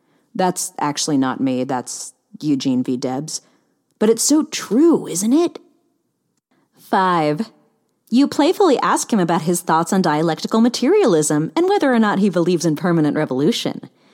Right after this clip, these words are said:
He says, A, "Wait, what? I thought you said you wanted to get tacos." B, "Oh,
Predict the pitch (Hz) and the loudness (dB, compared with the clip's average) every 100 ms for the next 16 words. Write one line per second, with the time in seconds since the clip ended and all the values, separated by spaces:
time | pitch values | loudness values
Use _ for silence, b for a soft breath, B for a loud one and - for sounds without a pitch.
0 | b b b - 262 403 - 175 151 214 | b b b -2 2 2 2 0 2 0
1 | - - _ _ _ _ - 202 165 156 | -2 -8 _ _ _ _ -6 -2 0 0
2 | 247 - _ _ _ _ _ - 220 170 | -2 -6 _ _ _ _ _ -2 0 0
3 | - _ 160 165 370 - 262 277 254 240 | -6 _ 0 0 2 0 0 0 0 2
4 | 214 208 175 156 - - 220 269 - - | 2 2 0 -2 -4 -4 -4 -2 -6 -6
5 | - - _ _ _ _ _ _ - 165 | -6 -8 _ _ _ _ _ _ -8 0
6 | 254 240 202 247 B B B _ _ _ | 2 2 0 -2 B B B _ _ _
7 | _ - 175 180 170 143 127 | _ -4 0 2 2 2 0